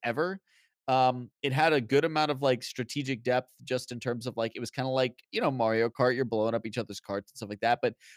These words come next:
but I did love that, uh, as you would go, one of the coolest things about it is you'd collect either red, yellow, or green, uh, bricks.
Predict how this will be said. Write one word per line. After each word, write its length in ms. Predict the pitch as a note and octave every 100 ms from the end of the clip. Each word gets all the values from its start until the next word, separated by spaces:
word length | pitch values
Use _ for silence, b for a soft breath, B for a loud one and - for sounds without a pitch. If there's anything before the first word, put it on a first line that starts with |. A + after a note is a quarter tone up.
| -
but 100 | C#3
I 100 | C#3
did 240 | D3 E3
love 380 | C#3+ C3+ C#3 C3
that, 260 | C3 A#2+ -
uh, 400 | B2 A#2+ A2+ A2+ D#2+ - C3+
as 200 | C#3 D#3
you 60 |
would 180 | D3+ A2+
go, 440 | C#3+ C#3+ B2 A2+ - _ _ _
one 160 | C3
of 60 | C#3
the 60 | C3+
coolest 340 | - D3 C#3
things 180 | C#3+ B2
about 240 | A#2 B2+
it 80 | B2+
is 160 | B2 A2+
you'd 160 | B2+ -
collect 380 | A#2+ B2+ A#2+
either 460 | - C3 B2 A#2 A2 _ _ _
red, 500 | A2 B2+ D3+ D#3 E3 - _
yellow, 460 | B2 C#3 C#3 C3+
or 220 | B2+ A#2+ A2
green, 680 | G#2+ A#2 B2+ C#3 C#3+ D3 - _ _ -
uh, 180 | G#2+
bricks. 720 | F#2+ - A#2+ F#3 - - -